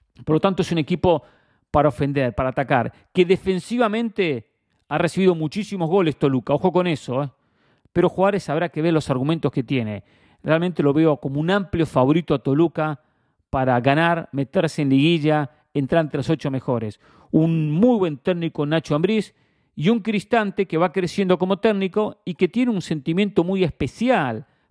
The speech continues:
para él enfrentar a Toluca en el Nemesio diez por toda la historia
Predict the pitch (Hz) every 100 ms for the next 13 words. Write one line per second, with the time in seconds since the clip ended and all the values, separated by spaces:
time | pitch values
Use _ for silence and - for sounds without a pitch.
0 | _ 143 151 180 170 151 135 147 135 170
1 | 160 - 139 165 165 156 151 143 135 147
2 | - 147 151 170 - _ _ _ 147 139
3 | 185 180 - - 208 139 123 113